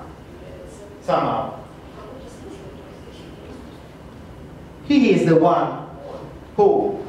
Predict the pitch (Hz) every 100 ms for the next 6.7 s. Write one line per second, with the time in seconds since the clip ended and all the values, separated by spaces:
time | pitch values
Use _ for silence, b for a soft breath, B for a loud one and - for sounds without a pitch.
0 | - - - 269 277 220 185 - 175 170
1 | - 214 175 160 160 156 196 254 269 -
2 | - 131 - - - - - - - -
3 | - - - - 302 302 - 226 202 -
4 | 269 277 - 180 - 175 170 - - 165
5 | 180 233 233 160 131 120 - - - -
6 | - - 233 233 - - -